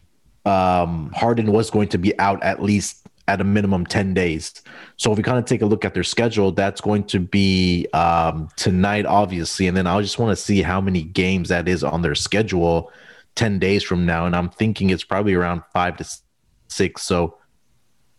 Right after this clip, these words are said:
about five to six games. Um, do we see a drop off from this team? I don't think so. I, I think when you're substituting a guy like James Harden for <laughs> Kevin Durant, um, it, it, I mean, you have a team of, of riches with,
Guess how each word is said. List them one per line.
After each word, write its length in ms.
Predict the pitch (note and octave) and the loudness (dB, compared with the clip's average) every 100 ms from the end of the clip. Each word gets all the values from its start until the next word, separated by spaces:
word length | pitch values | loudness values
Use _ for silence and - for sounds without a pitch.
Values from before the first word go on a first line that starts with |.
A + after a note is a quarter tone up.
| _ _ _ _ _ _ _ _ _ - | _ _ _ _ _ _ _ _ _ -4
about 340 | G#2 B2+ C3 | 0 0 0
five 220 | A#2+ A2+ | 0 0
to 80 | F#2+ | 0
six 320 | - A2 E2+ | -2 -2 -4
games. 480 | F2+ F#2+ F2+ E2+ - - - - - _ | -2 -2 -2 -4 -10 -16 -20 -20 -20 _
Um, 460 | B2 B2 B2 A2+ F#2+ - - _ - _ - | 2 4 2 0 -4 -12 -20 _ -20 _ -6
do 100 | - | 2
we 120 | D3+ F3+ | 4 4
see 160 | G3+ | 4
a 60 | E3 | 2
drop 280 | A#2 A#2+ C#3 | 4 0 2
off 120 | E3 | 0
from 140 | F#3 F3+ | 2 2
this 100 | E3+ | 2
team? 220 | F#3+ E3+ | 2 2
I 140 | F3 | 2
don't 180 | F3+ G2+ | 2 0
think 160 | F#2+ F#2+ | 0 0
so. 160 | A2 | 2
I, 300 | G2 F2 A2 | 2 2 0
I 40 | A#2 | 0
think 200 | C3+ B2+ | 0 2
when 100 | A#2+ | 2
you're 80 | G#2+ | 2
substituting 560 | - G#2+ G2+ - A2 | 0 -2 -2 -2 0
a 60 | F#2+ | 0
guy 260 | E2+ G2 | 0 0
like 200 | G2 F2 | 2 0
James 200 | - G2+ | 0 0
Harden 240 | F#2 F#2+ G2 | 0 -2 -2
for 100 | F2+ | -4
<laughs> 20 | |
Kevin 260 | E2+ A2+ G#2 | -2 -2 0
Durant, 460 | F#2+ F#2+ G#2+ G#2+ - - - - - _ | 0 2 0 -4 -10 -20 -20 -20 -20 _
um, 580 | G2+ G2 F#2 F2+ F2+ E2 - | 0 2 2 0 -2 -4 -8
it, 160 | - G2 G2+ G2+ G#2+ | -2 2 4 4 2
it, 60 | E2 | 0
I 80 | F#2+ | 0
mean, 320 | G#2 G2 F2+ - | 2 2 -2 -4
you 180 | G#2+ | 0
have 160 | G#2+ A#2 | 2 2
a 60 | G#2 | 0
team 260 | - A2 | 0 0
of, 120 | F#2+ | 2
of 280 | - F2 E2+ | 0 -4 -2
riches 540 | G#2+ G#2 G#2 G2 - F#2+ | -2 2 2 2 0 0
with, 360 | F#2+ F2+ - | 0 0 -8